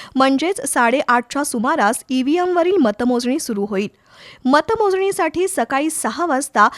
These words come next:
शासकीय कर्मचाऱ्यांनी उपस्थित राहणं आवश्यक आहे. त्या दृष्टीनं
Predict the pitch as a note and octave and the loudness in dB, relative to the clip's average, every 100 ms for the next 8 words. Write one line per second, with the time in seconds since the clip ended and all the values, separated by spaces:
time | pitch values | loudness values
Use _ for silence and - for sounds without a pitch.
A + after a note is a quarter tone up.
0 | - - D#4+ C#4 C4 - G4 - B3 B3 | -8 -4 4 4 4 -2 -2 0 0 0
1 | C4 B3+ C#4+ B3 A3+ - A3 C4+ - F4+ | -2 -2 0 0 0 -2 -4 -2 -2 -2
2 | A#3+ G3+ A#3 - G3 G3 G3+ F#3 A3 - | 0 0 -2 -2 -2 -4 -6 -2 -2 -4
3 | _ _ _ - A#3+ A3+ A#3 - F4 F#4 | _ _ _ -2 0 0 -4 -4 -2 2
4 | B3 | 2